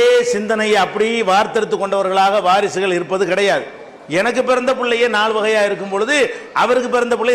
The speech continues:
நாலு வகையா இருக்கும். அந்த நாலு வகைக்கு பிறந்த நாற்பது வகையா இருக்கும், அந்த நாற்பது வகைக்கு பிறந்த நாலாயிரம் வகையா இருக்கும். அந்த ஒரு காரணத்தினால தான் நம்ம என்ன செய்யறோம்? அப்பப்ப என்னென்னலாம் வருதோ அதை சிந்திக்கிறோம்.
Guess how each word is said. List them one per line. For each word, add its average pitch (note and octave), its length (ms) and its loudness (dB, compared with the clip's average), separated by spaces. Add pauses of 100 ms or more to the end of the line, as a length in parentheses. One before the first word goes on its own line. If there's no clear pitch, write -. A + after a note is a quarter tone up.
நாலு A3 160 0
வகையா G3+ 260 2
இருக்கும். G#3 400 -2 (460)
அந்த A3 160 0
நாலு A3 300 2
வகைக்கு B3 300 2
பிறந்த A3 260 -2
நாற்பது G#3 320 0
வகையா G3 260 2
இருக்கும், E3 360 -2 (320)
அந்த G3 160 -4
நாற்பது B3 400 2
வகைக்கு A#3 260 2
பிறந்த G#3+ 320 -2
நாலாயிரம் G#3+ 360 2
வகையா F#3+ 280 0
இருக்கும். G3+ 400 -2 (320)
அந்த A3+ 280 0 (120)
ஒரு A#3+ 120 2
காரணத்தினால F3+ 720 0
தான் A3+ 160 0
நம்ம G3+ 160 -2
என்ன G#3+ 140 -2
செய்யறோம்? A#3 360 2 (440)
அப்பப்ப B3 420 0
என்னென்னலாம் G#3 520 0
வருதோ F3 300 2 (180)
அதை F3 180 0
சிந்திக்கிறோம். F3+ 520 0